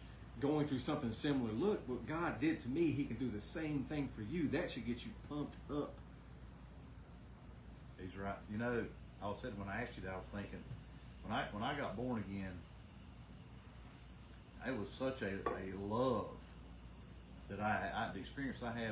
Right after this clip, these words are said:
Speaker 2: was, and it, and everybody's different now. I'm not, you don't have to have the same experiences, but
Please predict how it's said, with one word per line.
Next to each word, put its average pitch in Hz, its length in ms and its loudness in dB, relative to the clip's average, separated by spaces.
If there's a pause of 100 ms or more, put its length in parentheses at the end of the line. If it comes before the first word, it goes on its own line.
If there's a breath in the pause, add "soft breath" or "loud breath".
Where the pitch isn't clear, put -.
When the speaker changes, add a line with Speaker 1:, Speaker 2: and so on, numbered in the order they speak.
(120)
Speaker 2:
was, 82 140 -8 (200)
and 101 100 0
it, 117 160 -2
and 98 380 -4
everybody's 120 500 0 (260)
different 104 380 -2
now. 87 180 -8
I'm 98 60 -4
not, 101 140 -2 (140)
you 104 60 -4
don't 104 180 -4
have 107 200 -4
to - 80 -10
have 101 120 -2
the - 200 -6
same 95 160 -4
experiences, 110 420 -6 (120)
but 90 100 -8